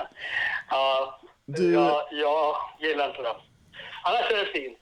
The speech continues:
Speaker 2: Du, en
Speaker 1: Det är
Speaker 2: snabb
Speaker 1: positivt. Om man tittar ut genom fönstret så ser det jättebra ut.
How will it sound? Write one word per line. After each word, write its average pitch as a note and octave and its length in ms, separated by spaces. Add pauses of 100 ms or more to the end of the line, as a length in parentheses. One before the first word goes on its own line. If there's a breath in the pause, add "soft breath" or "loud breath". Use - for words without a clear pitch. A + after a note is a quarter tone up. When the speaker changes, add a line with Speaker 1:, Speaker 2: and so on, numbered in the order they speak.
(100)
Speaker 2:
Du, D3+ 200
en F#3 60
Speaker 1:
Det F#3 60
är - 20
Speaker 2:
snabb F#3 220
Speaker 1:
positivt. F3+ 420
Om F3+ 120
man F#3+ 260
tittar G#3 680
ut - 220
genom F#3 220
fönstret F#3 460
så E3 40
ser D#3+ 60
det D#3+ 60
jättebra D3+ 420
ut. - 220